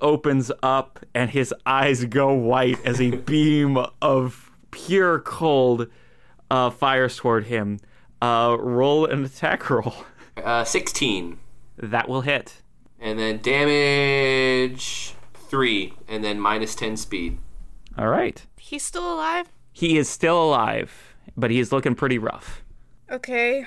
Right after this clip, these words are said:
Speaker 3: well, I can use feline agility to run sixty feet.
Speaker 1: Okay.
Speaker 3: Is there any chance he backtracked 'cause of blood?
Speaker 1: <laughs>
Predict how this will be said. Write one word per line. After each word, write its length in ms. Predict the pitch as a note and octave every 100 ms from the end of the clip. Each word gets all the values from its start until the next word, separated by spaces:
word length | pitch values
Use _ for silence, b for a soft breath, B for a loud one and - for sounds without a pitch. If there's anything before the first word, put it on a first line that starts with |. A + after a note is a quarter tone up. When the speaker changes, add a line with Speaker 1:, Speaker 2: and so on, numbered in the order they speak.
| -
Speaker 3:
well, 240 | B3+ A#3+
I 140 | G#3+ A#3
can 180 | C#4 C4
use 260 | B3+ B3
feline 420 | - B3+ B3+ A#3+
agility 680 | A#3 G#3+ A3 A3+ G#3+ G#3+ G#3+ -
to 240 | - G#3+ G3+
run 280 | G#3+ G#3 G#3
sixty 520 | F#3 C#4+ - - A3+
feet. 420 | F#3 - F#3 G3+ - - - _ _ -
Speaker 1:
Okay. 340 | A2+ A#2 F#3 - - - - - - -
Speaker 3:
Is 200 | G#3+ F3+
there 180 | G#3 F#3
any 180 | G3 G#3
chance 400 | - G#3 G3 -
he 120 | G3+
backtracked 880 | F#3+ F3 F#3 - G#3 F#3 G3 - - -
'cause 220 | C#3+ F#3
of 160 | F3+ -
blood? 380 | E3+ F3 G3 - -
Speaker 1:
<laughs> 300 | - - -